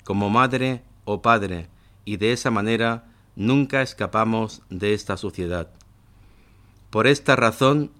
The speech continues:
Swami Ji dice que debemos realizar el trabajo que rompa las cadenas de nuestros karmas. No debemos pasar toda nuestra vida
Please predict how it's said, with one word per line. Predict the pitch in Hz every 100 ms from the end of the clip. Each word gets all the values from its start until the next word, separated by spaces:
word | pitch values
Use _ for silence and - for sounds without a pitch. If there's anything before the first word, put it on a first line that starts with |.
| - - -
Swami | - 113 131 143
Ji | 131 143
dice | 120 135 135 143 143 147 _ _ _ _
que | - 107
debemos | 107 131 147 143
realizar | 131 127 120 - 131 135
el | 127 117
trabajo | 107 117 143 - 143 135
que | -
rompa | 101 110 143 139 139 143 139 _
las | - 101 -
cadenas | 104 101 127 131 117
de | 104
nuestros | 98 - 87
karmas. | - 107 101 87 82 - _ _ _ _ _ _ _ -
No | 95 120
debemos | 131 123 135 135 -
pasar | - 107 123 127 120 - _ _ - -
toda | 135 143
nuestra | 131 113 - 95
vida | 107 120 131 131